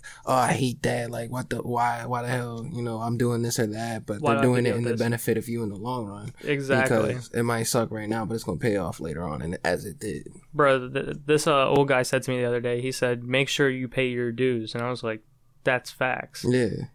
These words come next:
Speaker 2: It's like, it's like little shit that could be said like that means something like, that, that quote means a thousand words, you know what I mean? It means
Speaker 1: For
Speaker 2: a
Speaker 1: sure.
Speaker 2: whole fucking book of words. Like, yeah, you do have to pay your dues, and I think a lot of young people forget that too. They, every, especially nowadays, everybody thinks there's some get-rich-quick scheme.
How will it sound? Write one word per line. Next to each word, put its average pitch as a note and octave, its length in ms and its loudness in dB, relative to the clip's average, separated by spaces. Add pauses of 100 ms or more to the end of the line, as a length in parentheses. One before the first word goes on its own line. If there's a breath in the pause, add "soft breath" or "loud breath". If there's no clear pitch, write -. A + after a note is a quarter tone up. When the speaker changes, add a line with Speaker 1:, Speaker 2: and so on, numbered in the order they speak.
Speaker 2:
It's D#3 140 0
like, F3 160 2
it's D#3+ 180 -2
like D#3 160 4
little F3 280 6
shit G3+ 180 0
that F#3 120 2
could E3+ 120 -2
be E3+ 80 -2
said F3 140 2
like E3 180 0
that E3 260 2
means C#3+ 240 0
something B2+ 300 -2
like, A2+ 240 -4 (720)
that, C#3+ 460 0
that C#3 320 0
quote C3 240 2
means A#2 180 -4
a A#2 80 0
thousand A2+ 480 -2
words, A2 340 -6
you A2+ 80 -6
know A2+ 80 -2
what A2+ 60 -2
I A2+ 40 -4
mean? A2+ 240 -8 (380)
It - 20 -10
means C#3 200 2
Speaker 1:
For C3 60 4
Speaker 2:
a - 20 4
Speaker 1:
sure. - 80 2
Speaker 2:
whole A#2+ 260 2
fucking A2+ 440 -2
book A#2 180 -2
of A2 100 0
words. G#2+ 520 -4 (640 soft breath)
Like, B2+ 180 2
yeah, C#3 80 4
you C#3 120 4
do C3+ 100 4
have C#3+ 100 4
to B2 80 -2
pay A#2+ 160 2
your A2+ 100 0
dues, A2+ 240 -4
and A#2 100 0
I B2 120 2
think D3 160 2
a B2 40 6
lot A#2+ 200 6
of A#2 40 2
young A#2+ 220 0
people A#2 260 -4
forget A2+ 280 0
that A2 180 0
too. A#2 160 -2
They, A2 160 0
every, B2+ 240 0
especially D#3+ 380 4
nowadays, D3 380 6
everybody C#3+ 300 4
thinks C#3 220 -2
there's B2+ 220 0
some A#2+ 160 -4
get-rich-quick B2 640 -2
scheme. D3 420 -4